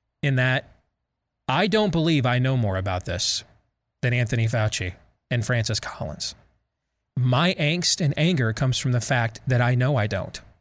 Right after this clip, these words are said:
So then why do they look so silly? Why are their arguments so bad? Why do they present so many fallacies that it's just so simple for the likes of me to deconstruct and to point out and to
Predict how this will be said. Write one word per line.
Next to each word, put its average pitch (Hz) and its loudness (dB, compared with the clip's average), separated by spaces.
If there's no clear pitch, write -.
So - 0
then 139 2
why 135 2
do 180 2
they 165 2
look 160 0
so 147 0
silly? 123 0
Why 120 0
are 156 2
their 165 0
arguments 143 0
so 127 0
bad? 117 0
Why 139 2
do 175 2
they 180 2
present 170 0
so 165 0
many 151 0
fallacies 147 0
that 123 2
it's 123 -2
just 147 0
so 143 2
simple 139 0
for 127 0
the 147 2
likes 147 2
of 139 2
me 151 2
to 135 0
deconstruct 143 0
and 147 2
to 127 2
point 139 0
out 143 -4
and 143 2
to 135 2